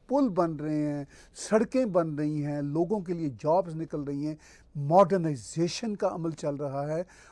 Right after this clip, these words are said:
और अभी मैं आगे चल के आपको ये जो गिलगित बल्तिस्तान और पाकिस्तान के आज़ाद कश्मीर,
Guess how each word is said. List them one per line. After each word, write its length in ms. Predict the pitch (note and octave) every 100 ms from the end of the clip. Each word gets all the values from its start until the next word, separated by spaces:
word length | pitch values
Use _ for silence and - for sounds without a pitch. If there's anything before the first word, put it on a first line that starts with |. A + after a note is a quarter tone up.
| -
और 180 | F#3+ A3+
अभी 280 | A#3 D4+ D#4
मैं 120 | C#4+
आगे 260 | A3 G3+
चल 220 | A3+ G#3+ G#3
के 240 | A#3 A#3+ - - -
आपको 440 | F#3 G3+ - G#3+
ये 180 | G3 G3+
जो 120 | F3
गिलगित 320 | C#3+ F3+ F#3
बल्तिस्तान 1000 | D#3+ D#3 D#3+ F3+ - E3+ D#3+ E3 E3 D#3
और 120 | D3+
पाकिस्तान 720 | D3+ D3+ D3 D3 - D3 D3
के 200 | C#3+ D3 - - - -
आज़ाद 320 | C#3+ C#3+ D3
कश्मीर, 480 | - D3 - D3 B2+